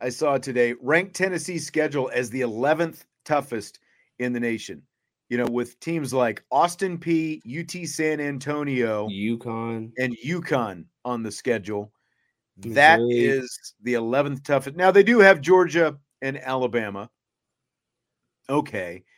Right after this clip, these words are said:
Speaker 1: But I just, you know, they beat Alabama last year, high-scoring game. They got thumped by South Carolina, sixty-three to thirty-eight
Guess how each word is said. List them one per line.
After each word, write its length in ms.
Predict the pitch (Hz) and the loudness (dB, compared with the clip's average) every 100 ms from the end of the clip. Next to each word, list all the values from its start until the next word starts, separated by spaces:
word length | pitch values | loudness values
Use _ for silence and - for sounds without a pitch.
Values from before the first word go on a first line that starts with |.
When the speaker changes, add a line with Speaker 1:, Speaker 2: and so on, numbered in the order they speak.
| _ _ _ _ 104 | _ _ _ _ 0
Speaker 1:
But 380 | 143 139 139 - - | 4 4 2 -6 2
I 180 | 175 | 4
just, 340 | 180 190 - - _ _ - | 4 2 0 -10 _ _ -2
you 60 | 165 | 4
know, 100 | 170 | 6
they 100 | 156 | 4
beat 260 | 151 190 | 4 4
Alabama 540 | 185 180 170 165 165 160 | 6 6 6 4 4 2
last 360 | 160 156 143 | 2 0 -2
year, 340 | 156 151 147 139 _ _ | -2 -2 -4 -8 _ _
high-scoring 600 | - 151 147 151 151 139 | -2 -2 -2 -4 -4 -4
game. 420 | 135 143 147 139 - _ _ | -4 -4 -4 -8 -18 _ _
They 180 | 104 147 | -4 0
got 260 | 151 143 - | 0 -2 -4
thumped 540 | - - 160 175 170 | -18 -6 -2 -2 -2
by 180 | 147 143 | -2 -2
South 340 | 143 160 151 | -2 -2 -2
Carolina, 480 | 143 151 135 147 139 | -2 -4 -2 -2 -4
sixty-three 640 | 117 165 170 151 143 151 | -6 -10 -10 -14 -6 -6
to 100 | 127 | -4
thirty-eight 680 | 123 156 147 135 139 143 143 | -6 -6 -4 -2 -4 -4 -8